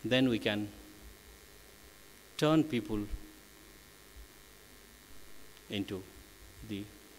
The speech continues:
greatest capital civilization has ever invented. People are there for other people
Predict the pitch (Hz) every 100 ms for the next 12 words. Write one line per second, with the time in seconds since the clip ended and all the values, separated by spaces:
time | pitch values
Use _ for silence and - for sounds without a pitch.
0 | - - - 131 196 190 - - - 123
1 | 139 - 90 80 - - - - - -
2 | - - - - - - - - - -
3 | - 135 143 156 160 151 147 151 151 -
4 | - - - - - 113 113 - - 175
5 | 185 180 180 127 123 147 131 85 80 -
6 | - - - - - - - - - -
7 | - - - - - 160 156 147 135 110
8 | 117 113 117 - - - - - - -
9 | 110 113 123 135 - 98 87